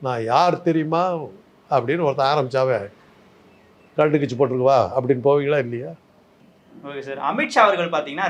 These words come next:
Speaker 2: ரீசெண்டா தமிழர்கள் திருடர்கள், அயோக்கியர்கள்னு சொல்லிட்டு விமர்சனம் பண்றாரு. ஏன் தமிழர்கள் மீது இவ்வளவு மர்மம் வச்சிட்டு இருக்காரு?
Speaker 1: தமிழ்நாட்டுல பருப்பு வேகல.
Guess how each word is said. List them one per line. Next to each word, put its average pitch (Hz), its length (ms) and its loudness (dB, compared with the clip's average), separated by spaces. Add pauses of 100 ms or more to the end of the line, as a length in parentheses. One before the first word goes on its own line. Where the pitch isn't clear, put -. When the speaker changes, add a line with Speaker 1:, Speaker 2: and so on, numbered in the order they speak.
Speaker 2:
ரீசெண்டா 196 720 0
தமிழர்கள் 233 600 2 (100)
திருடர்கள், 226 500 2
அயோக்கியர்கள்னு 202 680 2
சொல்லிட்டு 180 260 -6
விமர்சனம் 185 380 -6
பண்றாரு. 143 400 -6 (280)
ஏன் 320 240 4
தமிழர்கள் 247 480 6
மீது 202 220 -6
இவ்வளவு 214 320 0
மர்மம் 202 240 -4
வச்சிட்டு 165 280 -10
இருக்காரு? 117 400 -12 (640)
Speaker 1:
தமிழ்நாட்டுல 190 480 -2
பருப்பு 170 360 2
வேகல. 143 460 0